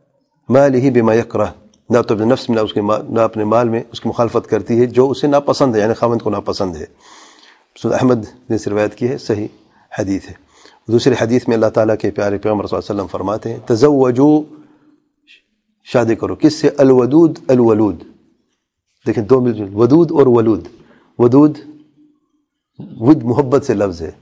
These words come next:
محبت کرنے والی۔ ولود جو کثرت سے اولاد پیدا کرنے والی ہو۔ فَإِنْ مُكَاثِرٌ بِكُمُ الْأَنْبِيَاءَ، تو میں مکاثر یعنی فخر کروں گا اپنی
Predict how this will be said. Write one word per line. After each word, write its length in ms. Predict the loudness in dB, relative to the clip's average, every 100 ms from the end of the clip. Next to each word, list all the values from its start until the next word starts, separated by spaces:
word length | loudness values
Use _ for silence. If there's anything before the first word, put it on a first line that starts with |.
| _
محبت 320 | -10 -4 -2 -2
کرنے 240 | -6 -6
والی۔ 240 | -8 -10 -14 _ _ _ _ _ _ _ _
ولود 400 | 2 4 4 2 -6 -16
جو 140 | 0 0 2
کثرت 360 | -2 0 0 0
سے 160 | 0 -2 -8 -20 -20 -20 -4
اولاد 240 | 0 0 0
پیدا 180 | -2 -2
کرنے 260 | -4 -8
والی 220 | -8 -8
ہو۔ 120 | -10 -16 _ _ _ _ _ _
فَإِنْ 160 | 2 2
مُكَاثِرٌ 520 | 2 2 2 0 0
بِكُمُ 260 | -2 -2 -4
الْأَنْبِيَاءَ، 540 | -4 -4 0 2 2 0 -10 _
تو 100 | -4
میں 260 | -2 -2 -6 _ _ _ _
مکاثر 420 | -10 -2 -2 0 -2
یعنی 180 | -2
فخر 280 | -4 -4 -4
کروں 260 | -2 -4 -2
گا 60 |
اپنی 280 | -4 -6 -8